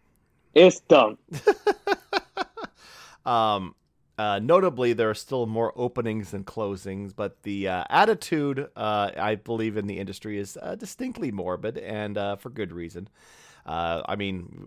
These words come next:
Speaker 2: uh, yeah, we just went over it. The cost of all the materials to make the beer is shot up.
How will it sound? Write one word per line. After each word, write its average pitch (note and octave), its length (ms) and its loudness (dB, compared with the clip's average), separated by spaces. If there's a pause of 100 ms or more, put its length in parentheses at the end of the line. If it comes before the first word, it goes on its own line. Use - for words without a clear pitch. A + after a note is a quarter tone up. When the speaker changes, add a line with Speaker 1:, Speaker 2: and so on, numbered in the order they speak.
Speaker 2:
uh, F#2+ 60 -8
yeah, G#2+ 240 0
we F#2 100 -2
just G2 140 -10
went G#2+ 140 -6
over G#2+ 220 -4
it. D2 40 -8
The - 80 -16
cost G2+ 300 -6
of G#2+ 80 -8
all G2 120 -4
the E2+ 60 -10
materials G#2 400 -8
to G2+ 80 -12
make F#2 160 -10
the - 80 -18
beer A#2 280 -2
is G2+ 40 -8
shot G2+ 320 -2
up. C#3+ 300 4